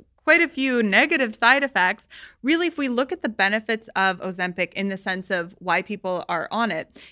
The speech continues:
it's because it reduces their hunger, right? That's the key, right? And, and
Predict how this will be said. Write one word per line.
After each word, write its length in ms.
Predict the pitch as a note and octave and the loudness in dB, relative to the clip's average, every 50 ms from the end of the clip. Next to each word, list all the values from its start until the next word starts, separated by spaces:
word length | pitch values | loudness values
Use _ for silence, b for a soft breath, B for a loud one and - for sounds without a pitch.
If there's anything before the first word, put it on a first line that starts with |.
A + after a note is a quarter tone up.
| B B - | B B -2
it's 220 | G#3 G#3 - - | -2 -2 -2 -4
because 360 | - A3+ A3 - A3 A3 G#3 | -6 -6 -4 -2 -2 -2 0
it 100 | G#3+ - | -2 -4
reduces 920 | - F#3+ F#3+ F3 F3 - G3+ A3 G#3+ - - D4 D4 D#4 D#4+ D#4+ D#4 - - b b b b _ - | -2 -4 -4 -4 -4 -6 -6 -6 -6 -4 -4 -4 -2 -2 -4 -6 -8 -12 -20 b b b b _ -2
their 100 | F#3 F3+ | -2 -2
hunger, 480 | F3+ - G3+ F3+ D#3 - - C2+ - - G3 G3 - G3 | -2 -4 -6 -6 -6 -8 -10 -12 -12 -14 -16 -18 -8 0
right? 200 | G3+ G#3 F#3+ F#3 | 2 2 2 4
That's 220 | G#3+ G#3+ G#3+ - | 0 0 0 -2
the 140 | - B3 A3 | -6 -6 -6
key, 340 | - - G#3+ C#3 G#2+ - F#3 G#3 | -6 -8 -12 -12 -12 -14 -10 0
right? 180 | G#3 G3+ G#3 E3+ | 2 2 2 4
And, 100 | A3+ A#3 - | 0 -2 -2
and 300 | A3+ A#3 A#3 A#3 - | -2 -2 -2 -2 -4